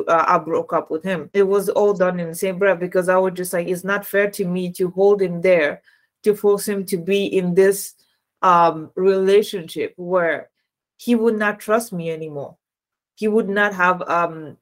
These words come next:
it's fine that, uh, I need to learn to know who I am, what make me tick, all that." And also I had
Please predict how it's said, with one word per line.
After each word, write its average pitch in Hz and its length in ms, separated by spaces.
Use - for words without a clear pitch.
it's 214 260
fine 233 440
that, 190 220
uh, 196 240
I 214 120
need 233 260
to 254 100
learn 190 300
to 196 180
know 185 320
who 180 180
I 165 180
am, 185 440
what 185 280
make 180 260
me 165 200
tick, 214 240
all 202 300
that." 196 320
And 214 160
also 233 420
I 214 180
had 214 320